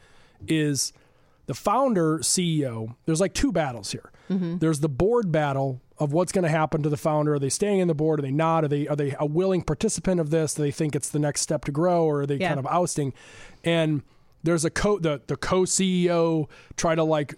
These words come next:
Speaker 1: let's balance ego play,
Speaker 2: Mm-hmm.
Speaker 1: which usually doesn't work so well. Um, but then there's sort of this, um,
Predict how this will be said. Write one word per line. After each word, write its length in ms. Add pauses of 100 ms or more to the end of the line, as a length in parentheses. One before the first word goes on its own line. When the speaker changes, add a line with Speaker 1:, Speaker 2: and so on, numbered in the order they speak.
Speaker 1:
let's 260
balance 460
ego 500
play, 340
Speaker 2:
Mm-hmm. 80
Speaker 1:
which 160
usually 280
doesn't 300
work 200
so 200
well. 440 (380)
Um, 220
but 160
then 180
there's 220
sort 160
of 100
this, 320 (380)
um, 420